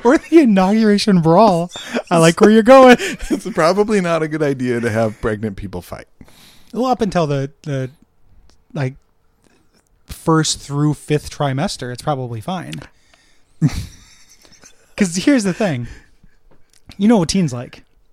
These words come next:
Speaker 2: What do they like?
Speaker 1: Pop songs.
Speaker 2: Yes, it's true.
Speaker 1: Pop songs, like your, like your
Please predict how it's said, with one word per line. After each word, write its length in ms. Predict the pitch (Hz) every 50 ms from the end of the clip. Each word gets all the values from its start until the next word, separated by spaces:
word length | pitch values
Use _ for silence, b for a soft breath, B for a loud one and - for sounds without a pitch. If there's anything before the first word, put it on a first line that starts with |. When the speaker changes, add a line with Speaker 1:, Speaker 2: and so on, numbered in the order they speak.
| _ _
Speaker 2:
What 220 | 180 175 190 185
do 60 | 185
they 140 | 175 156 135 123
like? 380 | 107 85 76 80 156 - -
Speaker 1:
Pop 180 | - 160 160 139
songs. 360 | - 127 - - - - - _ _
Speaker 2:
Yes, 260 | 113 123 107 85 -
it's 140 | 104 95 -
true. 320 | - - 120 92 65 64 - _
Speaker 1:
Pop 180 | - 147 135 127
songs, 260 | - 131 123 120 120
like 160 | 135 123 -
your, 180 | 139 135 147 -
like 240 | 139 131 127 - -
your 240 | 135 131 139 160